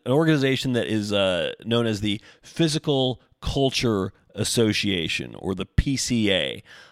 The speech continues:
Um, this came from the U K. This organization started there. And, uh, I mean, it's, it's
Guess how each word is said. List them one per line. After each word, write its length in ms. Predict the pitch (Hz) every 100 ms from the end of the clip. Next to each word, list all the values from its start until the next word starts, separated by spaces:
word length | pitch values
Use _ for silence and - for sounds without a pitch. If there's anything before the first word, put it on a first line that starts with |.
| -
Um, 460 | 113 110 98 92 87
this 200 | 123 123
came 220 | 127 127
from 140 | 135
the 60 | 120
U 200 | 117 139
K. 320 | 143 113 101
This 160 | 110 104
organization 500 | 110 110 101 - 104
started 340 | - 113 110
there. 320 | 101 90 92 - - - _ -
And, 380 | 120 117 113 -
uh, 480 | 113 113 110 104 101
I 60 | 110
mean, 120 | 127
it's, 280 | 113 120 -
it's 360 | 110 104 -